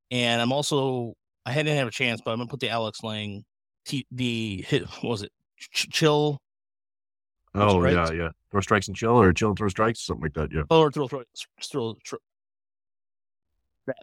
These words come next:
Speaker 1: that, <laughs> can I
Speaker 2: Mm-hmm.
Speaker 1: talk? But, yeah, you, you, you were, but somebody, uh, so, yeah, there's a, in terms of the week-wise for the Tigers and, uh, uh, across the system a little bit, two teams really stood out. Only Erie and West Michigan had winning records.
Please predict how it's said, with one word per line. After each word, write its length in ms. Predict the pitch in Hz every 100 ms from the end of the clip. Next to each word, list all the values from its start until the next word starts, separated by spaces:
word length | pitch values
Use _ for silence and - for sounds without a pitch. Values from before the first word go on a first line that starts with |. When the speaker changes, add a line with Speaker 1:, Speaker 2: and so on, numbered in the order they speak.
| _
Speaker 1:
that, 220 | 123 147 -
<laughs> 60 | -
can 100 | 156 -
I 760 | 117 _ _ _ _ - 127 110
Speaker 2:
Mm-hmm. 0 |
Speaker 1:
talk? 220 | 120 92 _ -
But, 200 | 131 -
yeah, 140 | 151
you, 160 | 98 160 -
you, 160 | 143
you 120 | 123 113
were, 100 | 92 101 - _ _ _ _ _ _
but 100 | 104
somebody, 720 | - 165 185 170 147 127 107 - _ -
uh, 80 | 120 - -
so, 220 | - 180 165
yeah, 180 | 196
there's 200 | 139 240
a, 80 | 233 - - _ _
in 100 | 160
terms 220 | 170 269
of 140 | 190 123
the 100 | 104
week-wise 560 | 113 117 110 104 101
for 120 | - -
the 140 | 113
Tigers 640 | - 120 107 104 101 - -
and, 440 | 110 110 110 101 - - _ _ _ _ -
uh, 60 | 117
uh, 260 | - - 139 -
across 360 | 135 190 175
the 80 | -
system 380 | - 170 147 139
a 40 |
little 140 | 131 127
bit, 220 | 127 127 _ _ _ _ _ _ _ _ _ _ _
two 140 | 226
teams 260 | 226 233 196
really 160 | 185 175
stood 200 | - 160
out. 220 | 147 147
Only 320 | 151 185 175
Erie 460 | 170 196 202 202 185
and 400 | - 147 143 131
West 200 | 135 156
Michigan 420 | 147 143 139 131 117
had 180 | 123
winning 240 | 113 131 120
records. 560 | 120 127 120 110 -